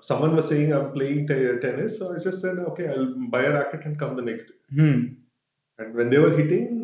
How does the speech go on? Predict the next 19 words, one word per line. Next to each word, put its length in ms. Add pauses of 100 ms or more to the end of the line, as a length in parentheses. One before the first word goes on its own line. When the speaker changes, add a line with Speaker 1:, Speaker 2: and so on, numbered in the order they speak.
(100)
Speaker 1:
uh, 380
I 20
was 160
playing 280
cricket 460
literally 440 (180)
with 80
a 60
Speaker 2:
Mm-hmm. 180
Speaker 1:
tennis 280
racket. 260 (200)
Speaker 2:
Mm-hmm. 280 (580)
And 120
Speaker 1:
Because 140
Speaker 2:
that 120
is 40
how 80
Speaker 1:
cricket, 160
Speaker 2:
you, 380